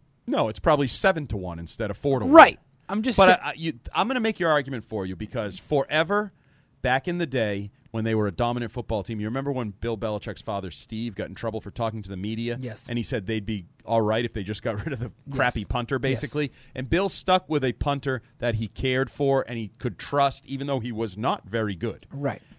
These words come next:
Speaker 1: You could get that argument again, and Ryan Allen gets another year.
Speaker 2: Let's not just,
Speaker 1: I think
Speaker 2: let's
Speaker 1: Bailey
Speaker 2: not
Speaker 1: does
Speaker 2: give
Speaker 1: it.
Speaker 2: Ryan Allen, like,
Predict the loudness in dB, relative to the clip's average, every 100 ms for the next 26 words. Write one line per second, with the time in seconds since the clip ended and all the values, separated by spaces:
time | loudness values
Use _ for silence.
0 | -20 _ _ _ _ _ -4 -4 -2 -2
1 | -2 2 2 4 2 0 -4 -2 -2 -2
2 | -2 -2 -2 -4 -4 -6 -8 -8 -6 -4
3 | -2 -2 6 6 10 8 8 4 4 4
4 | 2 2 4 4 4 4 2 2 -6 -2
5 | 2 4 6 6 6 4 0 -4